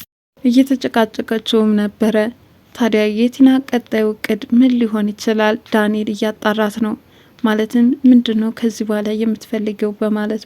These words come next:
ጠይቋታል። "ያው እንግዲህ እኔ የካሌብ ሚስት እስከሆንኩ ድረስ ካሌብን እገድለውና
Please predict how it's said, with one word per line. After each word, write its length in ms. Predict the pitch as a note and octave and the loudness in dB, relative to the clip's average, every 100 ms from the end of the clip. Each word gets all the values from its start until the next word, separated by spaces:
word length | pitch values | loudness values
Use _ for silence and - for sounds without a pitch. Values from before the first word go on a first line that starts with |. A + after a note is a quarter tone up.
| _ | _
ጠይቋታል። 640 | - G#3+ G#3+ G#3+ G#3 G#3+ A3+ _ _ _ - _ | -4 -4 -2 -2 0 -4 -4 _ _ _ -20 _
"ያው 140 | C4+ C4 | 4 6
እንግዲህ 460 | B3 A#3+ A#3 A#3 A#3 | 6 4 0 -2 0
እኔ 180 | A3 G#3 | 0 0
የካሌብ 500 | G#3+ A#3 G#3+ G#3 G#3 | -4 -4 -2 0 -2
ሚስት 240 | G#3+ - | -4 -6
እስከሆንኩ 480 | A3 G#3+ - G#3 G#3 A3 | -8 -6 -6 -6 -6 -8
ድረስ 240 | G#3 G#3 - | -4 -6 -6
ካሌብን 520 | - G#3+ G#3+ G#3+ A3 - | -4 -2 -2 0 -2 -2
እገድለውና 680 | A3 A3 G#3 - G#3+ G#3 | -4 -2 -6 -2 -2 0